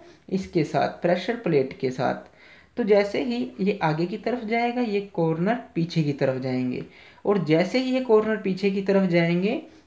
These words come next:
ये प्रेशर प्लेट अपना प्रेशर रिलीज कर देगी इन सारी प्लेट से, और जैसे ही प्रेशर रिलीज होगा ये डिसएंगेज हो जाएगा,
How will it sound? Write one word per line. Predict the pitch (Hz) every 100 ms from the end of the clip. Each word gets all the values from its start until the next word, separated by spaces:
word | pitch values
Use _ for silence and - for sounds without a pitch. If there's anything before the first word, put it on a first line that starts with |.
| 185
ये | 220 254
प्रेशर | 226 214 220 - 262
प्लेट | - 180 143 131 - - - -
अपना | 196 196 220 254 254
प्रेशर | 185 185 - 233
रिलीज | 208 196 208 196
कर | - 175
देगी | 156 170 180 220
इन | - 214 208
सारी | 185 156 190
प्लेट | 190 139 127 -
से, | - 127 - - - - 165
और | 160
जैसे | 147 143 - 226
ही | 262
प्रेशर | 254 202 196 220
रिलीज | 202 185 160 160
होगा | 156 147 147 170 254 - - - 175
ये | 165 233
डिसएंगेज | 180 180 - - 160 139 131 120
हो | 131 131
जाएगा, | 156 160 190 254